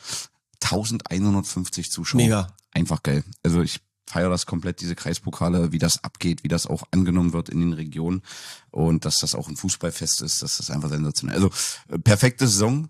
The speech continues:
Speaker 1: für Schönhausen, Aufstieg und Kreispokalsieger nächstes Jahr dann, äh, so oder so in der, äh, im Dachbleche vierundzwanzig Landespokal und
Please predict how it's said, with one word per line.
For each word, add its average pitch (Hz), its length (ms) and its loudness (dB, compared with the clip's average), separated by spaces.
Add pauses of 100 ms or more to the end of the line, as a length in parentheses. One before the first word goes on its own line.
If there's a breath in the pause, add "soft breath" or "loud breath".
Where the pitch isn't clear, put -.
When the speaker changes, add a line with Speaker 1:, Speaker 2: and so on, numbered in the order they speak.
(140)
Speaker 1:
für 113 300 2
Schönhausen, 123 560 2 (100)
Aufstieg 104 540 2
und 101 360 2 (100)
Kreispokalsieger 104 880 2
nächstes 95 360 0
Jahr 92 320 0
dann, 87 300 2
äh, 85 500 2
so 92 260 2
oder 82 360 -4
so 98 320 0 (560 loud breath)
in 104 180 2
der, 95 500 0
äh, 95 280 2
im 95 320 0 (920)
Dachbleche 92 380 0
vierundzwanzig 90 460 0
Landespokal 92 600 2
und - 240 -8